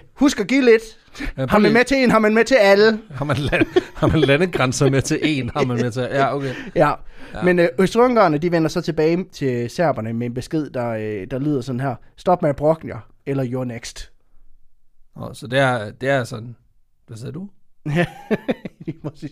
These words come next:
Speaker 1: Samtidig så begynder russerne at vakle i deres støtte til den her annektering. Internt i Rusland, der er det ikke alle, der er ligeglade for den østrigske
Speaker 2: Nej, så fedt var det
Speaker 1: kejser.
Speaker 2: heller ikke, at du kunne sende de der tolv krigsskibe, som de alligevel,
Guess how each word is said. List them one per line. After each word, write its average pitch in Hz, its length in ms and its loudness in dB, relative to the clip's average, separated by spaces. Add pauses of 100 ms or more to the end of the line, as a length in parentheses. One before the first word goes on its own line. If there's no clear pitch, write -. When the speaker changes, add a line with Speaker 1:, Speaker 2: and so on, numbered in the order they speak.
(520)
Speaker 1:
Samtidig 214 540 -2
så 180 100 0
begynder 180 320 2
russerne 151 480 -2
at 120 100 -6
vakle 143 320 -4
i - 20 -10
deres 117 200 -10
støtte 143 300 -4
til 143 180 -8
den 123 100 -8
her 120 100 -10
annektering. 127 580 -8
Internt 190 320 0
i - 20 -2
Rusland, 151 380 -4
der 151 60 0
er 156 40 -2
det 147 80 -2
ikke 147 160 -4
alle, 160 160 -4
der 165 80 -2
er 110 40 -6
ligeglade 120 460 -8
for 117 120 -14
den 110 180 -14
østrigske - 380 -12
Speaker 2:
Nej, 113 140 -6
så 147 140 -4
fedt - 120 -8
var 165 140 0
det 139 80 0
Speaker 1:
kejser. 143 100 2
Speaker 2:
heller 160 160 2
ikke, 117 100 -2
at 110 60 -10
du 110 40 -12
kunne 107 100 -8
sende 120 260 -6
de 131 80 -6
der 131 120 -2
tolv 139 360 -2
krigsskibe, 139 420 -6
som 123 140 -6
de 123 80 -4
alligevel, 127 340 -2